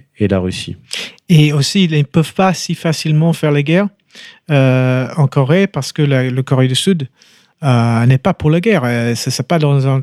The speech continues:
Speaker 2: intérêt de, de, de, de, de voir, euh, un, un éclatement, euh,
Speaker 1: Tout,
Speaker 2: de la guerre, euh,
Speaker 1: aucune force
Speaker 2: encore.
Speaker 1: en présence n'a intérêt à la guerre. Ni le Japon, ni la Corée du Sud, ni la Russie, ni la Chine.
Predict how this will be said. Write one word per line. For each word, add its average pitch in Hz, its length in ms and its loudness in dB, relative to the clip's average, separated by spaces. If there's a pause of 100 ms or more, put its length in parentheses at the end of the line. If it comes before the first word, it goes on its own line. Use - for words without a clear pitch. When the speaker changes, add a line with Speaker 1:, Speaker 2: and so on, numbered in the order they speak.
Speaker 2:
intérêt 139 480 0
de, 135 220 -4
de, 127 100 -12
de, 127 200 -4
de, 123 180 -4
de 127 140 -2
voir, 135 320 2
euh, 117 220 0 (500)
un, 107 1400 -2
un 127 40 0
éclatement, 147 720 2
euh, 110 680 -4
Speaker 1:
Tout, - 120 2
Speaker 2:
de 110 40 -2
la 120 100 -4
guerre, 139 280 2
euh, 117 160 2
Speaker 1:
aucune 113 180 -2
force - 240 0
Speaker 2:
encore. 160 120 2
Speaker 1:
en - 20 -2
présence 131 500 -6
n'a 117 100 -4
intérêt 110 320 -6
à 104 40 -2
la 101 120 -2
guerre. 87 220 -6
Ni 107 140 2
le 120 80 -4
Japon, 107 360 -4
ni 104 120 0
la 113 100 0
Corée 104 240 -4
du 101 140 -6
Sud, 98 260 -8
ni 104 120 2
la 104 160 0
Russie, 101 500 -4
ni 98 220 0
la 95 120 -2
Chine. 90 360 -6